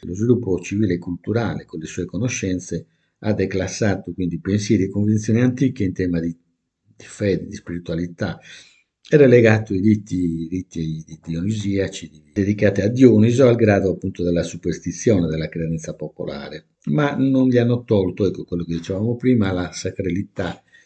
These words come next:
il motivo di unità comunitaria, il fatto di essere comunque elementi identificativi di, di una storia di molti secoli, di qualche millennio. Tra l'altro, spostandosi di continente, la stessa età moderna,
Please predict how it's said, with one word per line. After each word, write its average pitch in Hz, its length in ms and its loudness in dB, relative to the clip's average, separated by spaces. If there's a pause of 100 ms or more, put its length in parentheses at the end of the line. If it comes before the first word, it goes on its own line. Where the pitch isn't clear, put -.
(160)
il 90 160 -6
motivo 107 500 2
di 87 120 0
unità 87 420 -2
comunitaria, 90 680 -2
il 78 60 -4
fatto 104 300 -2
di 101 80 2
essere 104 260 -2
comunque 107 360 -4
elementi 98 360 2
identificativi 90 800 -6
di, 80 160 -10 (400)
di - 120 -4
una 87 160 2
storia 101 320 2
di 85 80 2
molti 85 280 -6
secoli, 127 520 4
di 78 140 -8
qualche 87 360 -6
millennio. 78 800 -2 (180)
Tra 104 160 2
l'altro, 101 480 2
spostandosi 104 720 0
di 95 120 -4
continente, 92 640 -2
la 92 100 -4
stessa 92 500 -4
età 92 300 -6
moderna, 82 840 -4